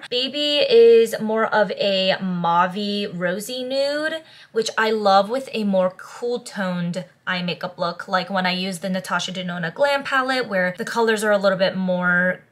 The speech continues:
almost grayish or taupey, silvers and stuff like that, I, or even, like, pinks and mauves on my eyes. I really love using this, but let me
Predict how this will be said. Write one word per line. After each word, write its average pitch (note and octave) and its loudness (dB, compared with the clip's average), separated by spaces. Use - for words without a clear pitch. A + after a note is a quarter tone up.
almost A3+ -2
grayish G3+ 0
or F#3+ 2
taupey, G#3+ -2
silvers G3+ -2
and F#3+ -4
stuff F#3+ -6
like F3+ -6
that, E3+ 2
I, D#3+ -2
or F#3 0
even, D4+ -6
like, G3 -6
pinks - -6
and A3 -2
mauves F#3 4
on G3+ -2
my F3+ 0
eyes. F#3 4
I G#3 0
really F3+ -2
love E3 -4
using F3 -6
this, C4 -2
but F#3 -4
let F3+ -4
me G3 -4